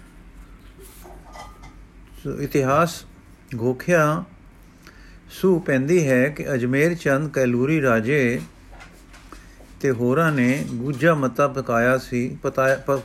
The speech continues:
ਪਤਾਇਆ, ਗੁੱਜਾ ਮਤਾ ਮ-, ਮਤਾਇਆ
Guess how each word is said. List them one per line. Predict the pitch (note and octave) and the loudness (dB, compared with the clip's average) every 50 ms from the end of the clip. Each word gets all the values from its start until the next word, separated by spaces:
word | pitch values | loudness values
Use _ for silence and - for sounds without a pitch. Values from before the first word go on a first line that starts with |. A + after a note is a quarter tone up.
| - | -4
ਪਤਾਇਆ, | - C3+ - C3+ C3+ C3+ C#3+ D3+ D3 D3 C#3+ - - - C3+ C3+ C3 B2 - - - - - - - - - C3+ | -4 -2 0 2 4 4 4 4 4 2 0 -2 -10 -16 -14 -14 -14 -14 -16 -20 -20 -20 -20 -20 -20 -14 -10 -2
ਗੁੱਜਾ | C3+ D#3+ D#3+ D3 F#3+ F3+ | -2 0 2 4 4 4
ਮਤਾ | D#3 C#3+ C3+ C3+ - D#3+ D#3 C#3+ | 4 2 0 2 2 0 0 0
ਮ-, | C#3+ C#3+ C3+ C3 B2 B2+ | -2 -2 -2 -2 -2 -4
ਮਤਾਇਆ | B2+ B2 C3+ C3 - C#3 C#3 C#3+ D#3+ D#3+ D3 C#3 D3+ | -2 -2 -2 2 2 4 4 6 6 4 4 2 0